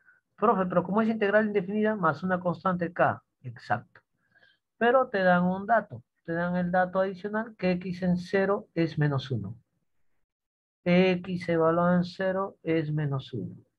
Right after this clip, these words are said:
Reemplacen x evaluado en cero. Cuando t es igual a cero, e a la cero, uno, cincuenta y seis sobre veinticinco.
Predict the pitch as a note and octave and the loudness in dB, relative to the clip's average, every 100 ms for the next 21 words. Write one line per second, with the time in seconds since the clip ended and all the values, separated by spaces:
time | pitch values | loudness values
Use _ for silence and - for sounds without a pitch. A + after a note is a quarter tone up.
0 | _ _ _ _ _ _ _ B2 B2+ C#3+ | _ _ _ _ _ _ _ -4 -2 -2
1 | - G3 G3 F#3+ F#3 G3+ G3+ _ - F3 | 2 6 8 6 2 -2 -4 _ -2 0
2 | F3 F3+ F3 F3 F3+ F#3 F3+ F#3 F3+ A#2+ | 0 -4 -2 2 4 4 2 0 -2 -2
3 | - _ _ _ _ _ _ - D3+ E3 | -6 _ _ _ _ _ _ -2 0 0
4 | D#3+ G#3 F#3+ G3+ G#3 G3+ G3+ F3+ F3+ G3 | 0 0 0 0 2 2 0 -2 0 0
5 | G3+ F#3 F3+ G3+ G3+ G3 _ _ _ _ | 2 2 0 -4 -4 -6 _ _ _ _
6 | _ G#3 F3+ C3 G2+ - - - D3 C#3 | _ 0 2 0 -6 -14 -14 -6 -6 -2
7 | D3 C#3 C3+ C#3+ - F#3 F#3 F3+ - _ | -2 0 -2 -4 -4 -4 -2 -6 -16 _
8 | _ _ _ - F#3 F#3 F#3+ F#3 F#3 G#3+ | _ _ _ 0 2 2 0 -2 -4 -2
9 | G#3 G#3+ G#3+ E4 | 0 2 0 -2